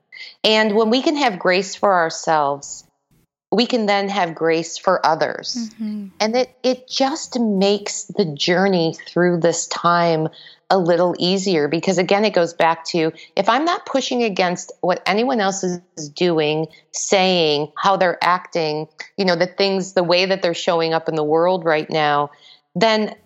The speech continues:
Speaker 1: I have grace for myself at a deeper level, and I have grace out into the world.
Speaker 2: Mm.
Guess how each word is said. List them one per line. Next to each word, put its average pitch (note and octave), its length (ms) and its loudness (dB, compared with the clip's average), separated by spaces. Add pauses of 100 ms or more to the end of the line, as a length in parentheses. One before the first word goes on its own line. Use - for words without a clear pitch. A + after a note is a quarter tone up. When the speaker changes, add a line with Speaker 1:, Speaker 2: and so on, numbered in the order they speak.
Speaker 1:
I G#3 100 4
have C4+ 260 0
grace F3+ 400 -2
for F3 200 -2
myself D#3+ 600 0
at F#3+ 80 -2
a G3+ 60 -2
deeper G#3 340 -2
level, G#3 540 2
and F3 100 0
I F3 60 2
have F#3 260 0
grace E3+ 500 0
out C#3+ 240 0
into C3 240 -8
the C3 100 -4
world. C2 580 0
Speaker 2:
Mm. G3+ 400 -6